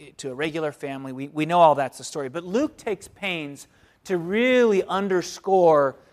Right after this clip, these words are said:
how Jesus has come for the lowly. And, and let me describe how he does that.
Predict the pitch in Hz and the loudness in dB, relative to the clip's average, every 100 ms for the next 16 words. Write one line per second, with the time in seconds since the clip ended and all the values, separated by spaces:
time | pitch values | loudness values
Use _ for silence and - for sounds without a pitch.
0 | _ _ _ - 175 160 156 233 151 151 | _ _ _ -4 2 2 2 -2 -6 -2
1 | 214 180 - 147 - 170 156 147 135 _ | -2 -2 -10 -12 -4 0 0 -2 -10 _
2 | _ - 165 165 147 143 139 135 131 135 | _ 2 6 8 8 4 -2 -2 0 -2
3 | 131 113 120 123 147 165 170 139 139 - | -2 -8 -12 -12 -4 -2 -2 -6 -10 -4
4 | 156 139 127 135 127 123 135 123 113 - | 0 0 0 -6 -6 -6 -6 -4 -10 -12